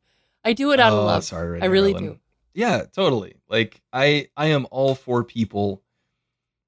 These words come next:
Speaker 2: utilizing the film industry to find personal financial security and success.
Speaker 1: Live your truth,
Speaker 2: And
Speaker 1: Renny Harlin.
Speaker 2: to live, to live your effing truth. Like,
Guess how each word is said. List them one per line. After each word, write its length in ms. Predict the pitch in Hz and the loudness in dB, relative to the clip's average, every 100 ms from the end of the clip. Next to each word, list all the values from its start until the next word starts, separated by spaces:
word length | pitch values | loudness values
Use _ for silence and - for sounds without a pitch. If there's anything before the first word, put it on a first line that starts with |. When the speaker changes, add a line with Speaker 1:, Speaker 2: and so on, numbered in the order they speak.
| _ _ | _ _
Speaker 2:
utilizing 840 | 104 120 135 131 127 123 113 113 | -8 -2 0 2 0 0 -2 -2
the 80 | 104 | -4
film 320 | - 113 110 | -4 -2 2
industry 720 | 110 104 - 107 104 98 101 _ _ | 2 0 -4 -2 0 0 -4 _ _
to 100 | - | -14
find 720 | 95 - 104 101 101 95 98 _ _ _ | -14 -4 -2 0 0 -2 -6 _ _ _
personal 500 | 104 101 110 101 98 | -4 -2 -2 -2 -4
financial 520 | - 92 95 101 98 | -8 -10 -8 -8 -10
security 500 | - 107 98 95 92 | -12 -12 -6 -6 -6
and 100 | 95 | -10
success. 500 | - - - 92 120 | -12 -16 -6 -4 0
Speaker 1:
Live 200 | 220 233 | 2 0
your 180 | 226 208 | 0 -2
truth, 420 | - - 208 190 _ - | -4 -8 -8 -8 _ -4
Speaker 2:
And 220 | 110 110 | 0 2
Speaker 1:
Renny 140 | 190 175 | 0 -2
Harlin. 340 | 214 247 220 220 123 | -2 2 2 2 0
Speaker 2:
to 160 | 151 | 0
live, 600 | 117 113 120 131 147 147 - - | 0 -2 -2 0 0 -4 -12 -6
to 180 | - 139 | 0 0
live 560 | 110 107 120 131 131 _ | 0 -4 0 0 -2 _
your 440 | 110 104 104 113 113 98 | -8 -2 0 -2 -2 -2
effing 460 | 104 - 107 104 | -2 -2 -4 -4
truth. 500 | - 107 90 90 - _ - | -4 -6 -4 -6 -10 _ -8
Like, 340 | 98 98 | -6 -6